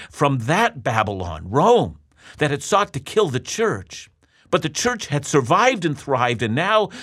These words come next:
God had saved her from the hand of her persecutors. I have no doubt that at that moment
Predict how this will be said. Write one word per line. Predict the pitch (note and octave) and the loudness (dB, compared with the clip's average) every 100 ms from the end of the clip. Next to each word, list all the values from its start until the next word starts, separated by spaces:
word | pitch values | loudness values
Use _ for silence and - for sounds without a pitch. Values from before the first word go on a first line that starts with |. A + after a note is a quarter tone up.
| - | -4
God | D#3 C#3 | 0 2
had | C3+ C3 | 2 -2
saved | - G#3 B3 B3+ G3 | -2 0 2 2 0
her | G3+ | 0
from | D3+ A#2+ | -2 -2
the | A2+ | 0
hand | D3 F#3+ | 0 0
of | E3 | -2
her | D#3+ | -4
persecutors. | - F#3 E3+ C3 A2 G2 G2+ - - | 0 0 0 -4 -4 -2 -4 -10 -4
I | D#3+ | 0
have | F#3 A3+ A#3+ | 2 2 4
no | B3 C4+ | 4 6
doubt | G3+ G3 D3+ | 4 2 2
that | C#3+ C3+ | 0 0
at | C3+ A2+ | -2 0
that | F#3 A3+ A#3 | 0 2 2
moment | G3 G#3+ C3+ | 2 4 2